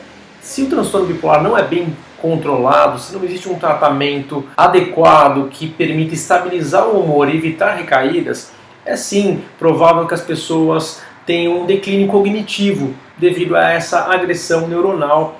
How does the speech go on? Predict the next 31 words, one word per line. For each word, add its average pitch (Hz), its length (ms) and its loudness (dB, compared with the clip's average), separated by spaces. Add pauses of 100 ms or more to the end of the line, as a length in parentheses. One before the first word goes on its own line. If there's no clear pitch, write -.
(140)
que - 80 -6
as - 140 -6
fases 156 280 -2
de 151 120 -8
mania 185 380 0
principalmente 156 520 -6
provocam. 147 640 -2 (320)
Além 208 260 2
dos 139 160 -4
quadros 151 380 2
afetivos 143 840 -4 (100)
se - 160 -14
tornarem 151 480 2
cada 208 320 0
vez 151 340 0
mais 143 300 0
graves, 156 800 0 (180)
de 131 100 -10
mais 151 260 2
difícil 139 360 -6
controle, 156 500 0
ou 143 60 0
seja, 127 260 -2
depressões 143 580 -4
mais 190 220 -2
graves, 160 640 -2 (220)
fases 151 240 0
de 165 80 -4
mania 143 580 -2 (220)
mais 180 260 2
graves, 165 720 2